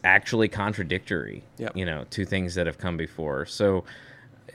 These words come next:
Speaker 1: I mean, I, like I said, I don't mean this in any disrespect to people who are Mormon,
Speaker 2: Mm-hmm.
Speaker 1: but it, <laughs> realistically speaking,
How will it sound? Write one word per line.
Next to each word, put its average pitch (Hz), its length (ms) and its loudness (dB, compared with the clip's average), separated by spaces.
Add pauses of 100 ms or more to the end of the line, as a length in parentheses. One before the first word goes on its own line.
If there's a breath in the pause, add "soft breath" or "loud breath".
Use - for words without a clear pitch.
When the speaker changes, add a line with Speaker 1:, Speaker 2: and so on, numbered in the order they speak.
Speaker 1:
I 120 100 4
mean, 110 260 6
I, 104 160 2
like 110 180 6
I 107 40 2
said, 82 180 -2
I 104 80 8
don't 110 180 6
mean 107 160 6
this 101 180 4
in 101 60 -2
any 98 240 2
disrespect 95 760 0
to 87 400 0
people 90 360 -2
who 85 400 -2 (480 loud breath)
are 92 160 8
Mormon, 87 560 2 (160)
Speaker 2:
Mm-hmm. - 80 -6
Speaker 1:
but 87 280 4 (640)
it, 95 220 -2 (1040)
<laughs> - 360 0
realistically 131 600 6
speaking, 113 600 2